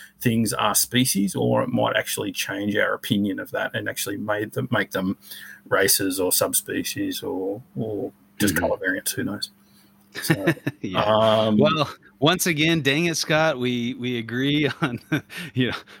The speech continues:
Speaker 2: more than we should be, uh, agreeing, I guess, in a fight club. But no, I, I agree with you that, yeah,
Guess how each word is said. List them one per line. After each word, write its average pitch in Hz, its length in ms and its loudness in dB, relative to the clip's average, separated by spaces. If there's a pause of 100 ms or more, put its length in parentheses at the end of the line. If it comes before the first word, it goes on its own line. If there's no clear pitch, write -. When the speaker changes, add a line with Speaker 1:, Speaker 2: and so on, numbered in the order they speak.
Speaker 2:
more 143 300 6
than 135 160 4
we 127 140 4
should 120 260 0
be, 117 280 2
uh, 107 240 2
agreeing, 98 460 -2
I 92 80 -2
guess, 92 260 -2
in 98 80 -4
a 92 40 -6
fight 90 320 -8
club. 87 320 -8
But 90 180 -8
no, 110 140 4
I, 98 280 2
I 107 120 0
agree 113 400 2
with 113 220 2
you 110 220 2
that, 95 220 0 (180)
yeah, 131 380 2